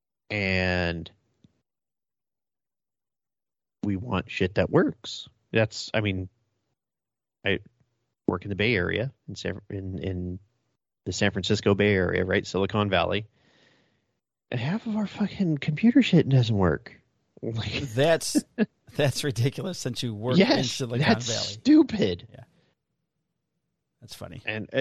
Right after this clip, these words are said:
Speaker 1: and the, the, um, explanation we got from the assistant chief was something to the effect of, like, "Well, you know,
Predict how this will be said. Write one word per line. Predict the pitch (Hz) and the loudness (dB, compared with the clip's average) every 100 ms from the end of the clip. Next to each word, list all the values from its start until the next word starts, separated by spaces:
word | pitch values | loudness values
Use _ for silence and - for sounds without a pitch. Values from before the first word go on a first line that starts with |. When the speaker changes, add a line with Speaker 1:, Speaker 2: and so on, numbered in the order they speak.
| 135 123 | -2 -4
Speaker 1:
and | 113 101 | -4 0
the, | 95 92 | 2 0
the, | - 98 85 - - | -4 -4 -4 -6 -10
um, | - - - - | -8 -6 -10 -4
explanation | 107 - 104 95 95 90 | -4 -2 -2 -2 -2 -6
we | 90 | -4
got | 87 85 | -2 -2
from | - 90 | -4 -8
the | 92 90 101 - - | -8 -8 -12 -14 -12
assistant | - 95 82 | -8 -8 -8
chief | - 95 82 - _ _ _ _ _ _ _ | -8 -8 -8 -12 _ _ _ _ _ _ _
was | 90 85 85 | -4 -4 -4
something | - - - 85 85 | -8 -10 -6 -6 -4
to | 87 | -2
the | 85 | -2
effect | - 87 - | 0 -2 -2
of, | 82 87 | -2 -2
like, | 87 85 - - | -4 -6 -8 -2
"Well, | 113 113 110 107 | 0 2 -2 -2
you | 95 | 0
know, | 90 87 | 2 0